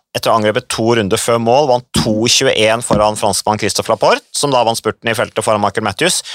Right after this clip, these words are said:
og det er altså den største seiersmarginen da siden seieren til Fausto Coppi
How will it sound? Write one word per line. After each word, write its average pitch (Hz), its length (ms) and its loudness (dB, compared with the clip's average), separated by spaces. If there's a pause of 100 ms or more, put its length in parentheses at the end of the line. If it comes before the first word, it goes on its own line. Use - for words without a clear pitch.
(140)
og 123 140 -4
det 117 160 2
er 156 100 2
altså 123 240 -2
den 135 80 -2
største - 560 0
seiersmarginen 101 1160 0
da 107 220 4
siden 104 360 -2
seieren 95 560 0
til 123 80 -2
Fausto - 380 -2
Coppi - 480 -6